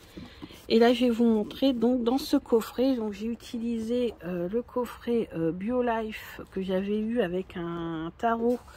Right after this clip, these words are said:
de Vanessa Somoyina. <laughs> Toujours du mal à dire son nom. Et je vais vous montrer ce que j'ai mis dedans.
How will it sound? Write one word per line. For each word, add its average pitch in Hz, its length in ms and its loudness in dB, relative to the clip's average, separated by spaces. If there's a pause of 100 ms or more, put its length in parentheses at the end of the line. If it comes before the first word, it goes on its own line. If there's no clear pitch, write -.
(360)
de 190 100 2
Vanessa 240 640 2
Somoyina. 202 1700 0 (320)
<laughs> - 320 -20
Toujours 226 300 -2
du 202 140 -8
mal 190 260 -2
à 175 80 -4
dire 185 160 -8
son - 200 -16
nom. 185 200 -6 (500)
Et 208 100 0
je 226 100 2
vais 233 40 4
vous 220 140 0
montrer 214 320 0
ce - 80 -12
que 240 160 -4
j'ai 220 120 0
mis 254 140 2
dedans. 196 480 -2